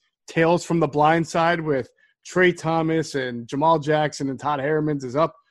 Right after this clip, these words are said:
on our YouTube page and our podcast platforms. It's hysterical. It's so freaking funny. These guys are unbelievable when you, when you just have 'em talking football and getting together like this, even in a Zoom environment, hysterical.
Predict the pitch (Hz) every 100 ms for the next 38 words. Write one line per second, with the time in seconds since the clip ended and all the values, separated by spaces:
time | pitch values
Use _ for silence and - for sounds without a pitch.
0 | _ _ 139 143 131 151 175 - 180 165
1 | 165 147 165 185 - 175 180 - 170 165
2 | 175 165 185 170 - - 240 - 262 190
3 | - 208 208 175 139 101 _ _ _ 208
4 | 190 - - - 202 196 190 - 190 190
5 | 180 160 170 147 104 101 180 165 185 185
6 | 156 165 170 180 165 165 147 135 135 139
7 | 139 - _ - 160 151 170 - _ _
8 | _ _ 160 170 170 151 170 160 151 175
9 | 156 170 165 170 156 143 156 147 143 156
10 | 165 160 151 170 156 165 170 156 139 127
11 | 156 180 185 160 170 180 180 175 _ _
12 | - 156 - 170 143 117 113 101